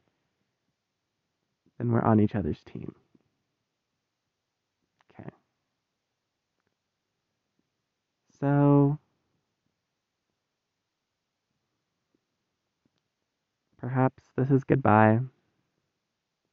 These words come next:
I appreciate,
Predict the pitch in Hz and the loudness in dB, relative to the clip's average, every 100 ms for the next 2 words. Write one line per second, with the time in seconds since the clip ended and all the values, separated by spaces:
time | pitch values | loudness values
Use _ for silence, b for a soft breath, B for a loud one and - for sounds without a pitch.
0 | _ _ _ _ _ _ _ _ _ _ | _ _ _ _ _ _ _ _ _ _
1 | _ _ - _ 127 131 - 143 143 - | _ _ -20 _ -2 -2 0 -2 0 0
2 | 143 143 - | 2 4 0